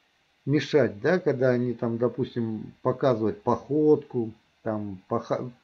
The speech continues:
по-, показывать дополнительные ненужные какие-то, э, диалоги, допустим, он, она ему говорит, главному герою, допустим, «Иди вот в, в тот номер,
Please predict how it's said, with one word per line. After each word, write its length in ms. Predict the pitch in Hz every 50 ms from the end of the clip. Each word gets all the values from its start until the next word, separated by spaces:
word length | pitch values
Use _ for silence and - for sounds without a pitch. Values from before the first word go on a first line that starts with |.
| _ -
по-, 320 | 123 123 123 123 120 113 110 -
показывать 520 | - 113 - - 147 139 123 120 120 117 110
дополнительные 800 | 120 - - 127 127 127 139 139 139 135 - 123 120 120 123 123
ненужные 580 | 123 127 127 135 139 135 120 104 107 123 120
какие-то, 720 | 113 - 107 - - 123 120 117 - - 113 110 107 101 95 - _ - - _ _ _ _ _ _ _ _ _ -
э, 360 | 127 107 104 107 104 104 104
диалоги, 680 | 107 107 120 127 117 120 127 139 151 156 143 117 120 127
допустим, 580 | 120 113 123 117 - - 110 - - 120 117 117
он, 360 | 117 117 113 117 110 110 104 - - _ _ _
она 280 | - 123 131 139 139 131
ему 340 | 131 127 127 123 123 123 117
говорит, 480 | 104 107 120 127 135 131 127 123 113 110
главному 520 | 110 113 127 123 120 123 123 120 123 123
герою, 460 | 113 117 139 135 135 139 135 120 117
допустим, 540 | 107 107 120 117 - 113 110 - 117 113 113 120
«Иди 320 | 120 131 147 135 113 113 - _ _ _ _ _ _ _ _ -
вот 240 | 143 123 123 110 113 - - -
в, 60 | 131 113 110 107 107 104 98
в 40 | 98 _ -
тот 240 | 131 117 110 - 120
номер, 480 | 139 196 233 226 214 208 202 185 185